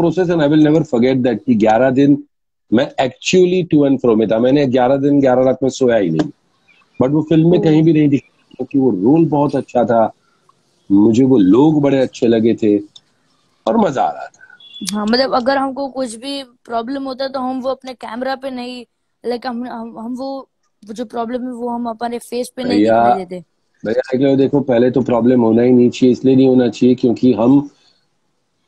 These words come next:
Speaker 1: दुनिया में कुछ गिने चुने लोग होंगे इतने खुशनसीब, इतने lucky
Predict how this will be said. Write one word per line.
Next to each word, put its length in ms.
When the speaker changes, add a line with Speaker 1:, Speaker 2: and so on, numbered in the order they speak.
Speaker 1:
दुनिया 360
में 140
कुछ 280
गिने 200
चुने 240
लोग 240
होंगे 300
इतने 240
खुशनसीब, 640
इतने 260
lucky 340